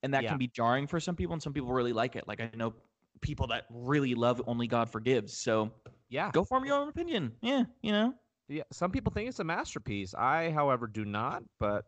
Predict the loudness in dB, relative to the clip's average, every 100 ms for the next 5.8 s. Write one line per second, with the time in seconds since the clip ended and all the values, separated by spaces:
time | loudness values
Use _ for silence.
0 | _ -4 2 2 2 -2 0 2 0 -4
1 | -8 -10 -12 -12 -12 -8 -6 -2 -4 -4
2 | -10 -12 -8 -8 -6 -8 -6 -8 -8 -10
3 | -10 -14 -12 -8 -10 -10 -12 -14 -14 -18
4 | -18 -14 -6 -4 -4 -8 _ _ -20 -20
5 | _ _ _ _ 0 2 2